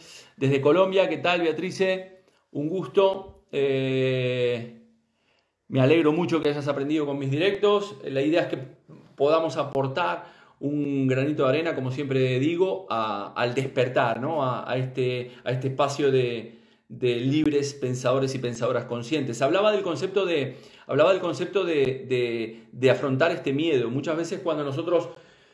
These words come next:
nos detenemos en nuestra vida, como decía al principio, y nos damos cuenta de que en realidad, eh, alguna cosa no va bien en nuestra vida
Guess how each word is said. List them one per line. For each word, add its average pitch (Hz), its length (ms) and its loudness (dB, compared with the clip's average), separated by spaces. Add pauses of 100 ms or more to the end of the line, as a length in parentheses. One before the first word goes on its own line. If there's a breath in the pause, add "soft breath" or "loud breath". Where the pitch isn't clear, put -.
(120)
nos 151 480 -2
detenemos 151 480 0
en 175 60 -6
nuestra 156 260 0
vida, 180 240 4
como 160 140 -2
decía 151 180 -2
al 151 80 0
principio, 180 480 -4
y 160 40 0
nos 147 100 -2
damos 156 200 -6
cuenta 175 300 0
de 175 140 2
que - 80 -4
en 139 80 -4
realidad, 156 640 -2
eh, 78 280 -8
alguna 160 360 0
cosa 170 220 -2
no 151 120 -4
va 143 80 2
bien 175 340 -2
en 139 100 -4
nuestra 135 300 -2
vida 185 340 2